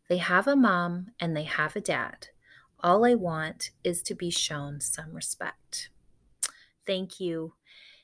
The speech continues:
Yeah, and this is a sentiment expressed by a lot of stepmoms who commented about having no significant relationship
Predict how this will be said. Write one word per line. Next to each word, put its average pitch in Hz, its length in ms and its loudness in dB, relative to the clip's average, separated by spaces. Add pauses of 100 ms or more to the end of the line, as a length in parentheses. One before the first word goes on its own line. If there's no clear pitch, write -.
(100)
Yeah, 254 360 2
and 202 260 0
this 202 280 2
is 233 120 -2
a 226 60 -4
sentiment 208 760 -4
expressed - 600 -4
by 175 80 -2
a 156 80 -4
lot 156 240 -4
of 175 60 -6
stepmoms 180 760 -4
who 165 80 -6
commented 180 1000 -4
about 156 320 -4
having 151 380 -4
no 151 160 -4
significant 165 720 -6
relationship 160 720 -6